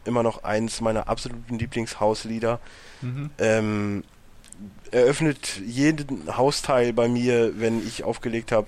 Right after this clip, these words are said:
Speaker 1: weil's einfach einen, einen etwas langsameren Start hat, aber dann richtig, richtig geile Beats droppt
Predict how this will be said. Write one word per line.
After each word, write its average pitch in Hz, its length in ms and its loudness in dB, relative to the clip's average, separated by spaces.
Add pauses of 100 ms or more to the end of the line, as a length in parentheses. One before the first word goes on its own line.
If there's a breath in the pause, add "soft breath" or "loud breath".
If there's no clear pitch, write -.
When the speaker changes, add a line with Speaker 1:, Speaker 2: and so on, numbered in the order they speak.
(140)
Speaker 1:
weil's 101 400 -2
einfach 113 500 -2 (160)
einen, 104 320 -6
einen 113 300 -4
etwas - 380 -4
langsameren 117 520 0
Start 113 360 2
hat, 123 200 0 (680 loud breath)
aber 107 180 2
dann 107 200 2
richtig, 120 680 -4
richtig 120 380 -6
geile 107 260 4
Beats 110 480 -10
droppt - 400 -2